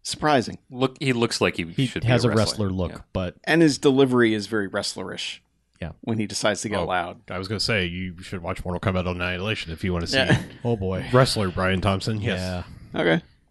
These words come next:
Speaker 3: I could be wrong. He might have, but no, I think he's always been this guy.
Speaker 4: I feel like he, if he did, it was, he probably got discovered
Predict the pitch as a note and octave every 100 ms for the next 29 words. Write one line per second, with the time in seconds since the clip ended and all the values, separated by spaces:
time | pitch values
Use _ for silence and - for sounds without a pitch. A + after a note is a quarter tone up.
0 | _ _ _ _ _ _ _ - - D#3
1 | D3 G#2 D#2+ F2 C3 C3+ A2 F#2+ F2 _
2 | _ _ _ _ - F#2 E2 _ _ -
3 | E2 E2+ D2+ F2+ E2+ E2 D#2+ D#2+ D#2+ D2+
4 | - E3+ A3+ C3+ G2+ - C#3+ - G#2+ -
5 | G#2 G2 F2+ G2 - - G2 - F2+ E2+
6 | E2+ - - E2+ F2